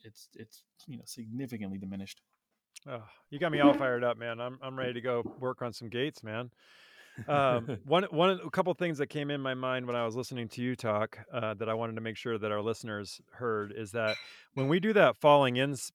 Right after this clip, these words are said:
Speaker 2: part, that part where, you know, right where we, we're right next to the wake, we stand up and we're starting to f-, we're let,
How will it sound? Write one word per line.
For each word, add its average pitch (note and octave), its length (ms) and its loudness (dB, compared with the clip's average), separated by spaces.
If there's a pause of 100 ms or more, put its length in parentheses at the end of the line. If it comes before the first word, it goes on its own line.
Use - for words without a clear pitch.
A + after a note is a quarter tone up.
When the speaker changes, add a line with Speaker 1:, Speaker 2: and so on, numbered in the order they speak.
(120)
Speaker 2:
part, D3+ 320 2
that A#2 220 -2
part C#3+ 200 2
where, B2+ 360 0
you C3 80 -4
know, A#2 160 -2
right A#2+ 200 2
where B2 140 0
we, A#2 220 -4 (120)
we're A2+ 200 -2
right A#2+ 200 0
next C3+ 200 -4
to C3+ 80 -10
the B2+ 80 0
wake, C3 260 2
we A2+ 120 -8
stand C3+ 380 -4
up C3 220 0
and A#2 100 -10
we're A2 140 -8
starting C3 480 0
to - 80 -10
f-, - 140 -14 (120)
we're A#2+ 140 -4
let, B2+ 160 2